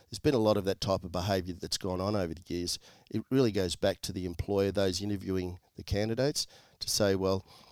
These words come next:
they do meet the industry requirements. They are gonna satisfy the client's requirements as far as, uh, communication, conflict resolution, uh, understand their roles and responsibilities."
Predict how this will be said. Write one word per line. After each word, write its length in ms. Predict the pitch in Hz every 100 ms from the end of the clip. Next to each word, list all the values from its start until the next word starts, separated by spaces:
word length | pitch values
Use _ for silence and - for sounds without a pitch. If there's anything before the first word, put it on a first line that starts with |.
| -
they 160 | - 101
do 220 | 90 123
meet 220 | 120 90
the 120 | - 92
industry 380 | 82 - 85
requirements. 640 | 80 78 82 82 101 - -
They 160 | -
are 140 | 95 110
gonna 160 | 101
satisfy 480 | 87 98 90 - 90
the 80 | 80
client's 400 | - 87 85 -
requirements 520 | 87 - 87 85 -
as 80 | -
far 260 | - 87 85
as, 160 | 82 - - - -
uh, 420 | 85 87 87 87 64 -
communication, 760 | - 98 82 110 98 101 -
conflict 340 | 107 95 85 -
resolution, 760 | 85 85 87 113 - 110 110 - - - -
uh, 200 | 82 87 -
understand 500 | 98 90 - 95 90
their 100 | 87
roles 280 | 92 92
and 80 | 92
responsibilities." 920 | 85 - 98 - - 104 104 104 104